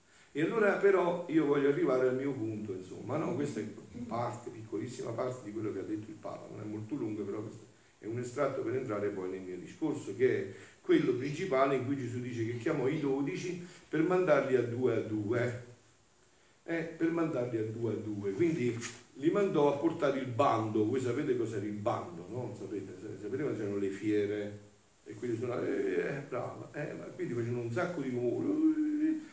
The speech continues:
Ora noi dovremmo fare questo, dovremmo portare il bando. "Ho incontrato Gesù Cristo, Lui solo è la salvezza, Lui solo è la via, Lui solo è la verità, Lui solo". Ma come si fa se non abbiamo fatto noi questo incontro forte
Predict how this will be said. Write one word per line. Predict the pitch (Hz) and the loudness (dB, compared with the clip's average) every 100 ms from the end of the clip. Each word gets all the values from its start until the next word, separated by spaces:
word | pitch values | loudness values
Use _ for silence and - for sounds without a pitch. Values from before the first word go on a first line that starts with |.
| - 156 | -12 -4
Ora | |
noi | 160 196 | 2 2
dovremmo | 151 143 135 | 2 0 -2
fare | 120 135 139 | 0 0 2
questo, | 151 110 - | 0 0 -4
dovremmo | 98 113 | -6 -6
portare | 117 139 | -4 -4
il | 110 | -4
bando. | 110 127 107 104 98 90 - - _ - - - | 0 0 0 -4 -6 -8 -10 -20 _ -20 -18 -4
"Ho | 143 | 0
incontrato | 156 160 160 196 165 | 2 2 6 6 6
Gesù | 151 165 - | 2 0 -2
Cristo, | 147 175 165 - - 143 | -2 -2 -2 -4 0 2
Lui | 180 | 2
solo | 170 196 185 156 135 | 6 8 10 8 6
è | |
la | 131 | 4
salvezza, | 120 127 113 127 127 113 - 110 104 - - - - | 2 2 6 8 8 4 -2 -6 -8 -10 -12 -12 -4
Lui | 156 196 185 | 2 2 2
solo | 190 196 185 151 | 8 10 12 10
è | 139 | 6
la | 139 | 6
via, | 151 151 135 | 4 4 6
Lui | 151 190 | 6 4
solo | - 185 190 | 6 10 10
è | 151 | 8
la | 143 | 6
verità, | 139 135 131 139 127 113 101 | 4 2 4 4 6 4 2
Lui | 101 - | 2 2
solo". | - 151 | 2 -2
Ma | - | -2
come | - | -4
si | 170 | -2
fa | 180 147 | 0 0
se | 113 | -2
non | 113 | -4
abbiamo | 110 127 117 | 0 0 0
fatto | 135 131 | 0 2
noi | 127 120 | 2 2
questo | 120 120 117 | 0 -2 -2
incontro | 113 117 113 | -2 -2 -2
forte | 101 120 120 | 0 0 -2